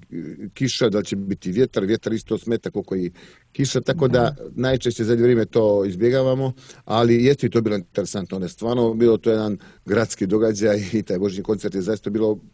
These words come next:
Speaker 1: pr-, pr-, prepun trg i bilo je to stvarno lijepo, za-, dobro zamišljeno, ali ipak zadnje vrijeme pjevamo u crkvi jer em smo sigurni zbog, <laughs> što kaže,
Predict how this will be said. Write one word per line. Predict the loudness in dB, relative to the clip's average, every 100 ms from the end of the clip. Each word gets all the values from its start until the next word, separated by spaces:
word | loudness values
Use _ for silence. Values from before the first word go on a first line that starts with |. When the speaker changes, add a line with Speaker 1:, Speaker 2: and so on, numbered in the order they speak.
| _
Speaker 1:
pr-, | 0 0
pr-, | 0 -2
prepun | -2 -4 -4 -4
trg | 0 0 0
i | -2 -2
bilo | -2
je | -2
to | -4 -8
stvarno | -6 -4 0
lijepo, | 2 0 -4
za-, | -2 -2
dobro | 0 0
zamišljeno, | 0 0 -2 -4 -4
ali | -4 -4
ipak | -4 -6 -4 -6 -6 -14 _ -20 _ _ -2
zadnje | 0 2
vrijeme | 2 0 -2
pjevamo | -2 -2
u |
crkvi | -4 -6 0 2
jer | 2 2
em | 0 0 -6 _
smo | -10 -8
sigurni | -2 0 0 0 -4 -6
zbog, | -4 -4 -4
<laughs> | -8
što | -8
kaže, | -4 -2 -4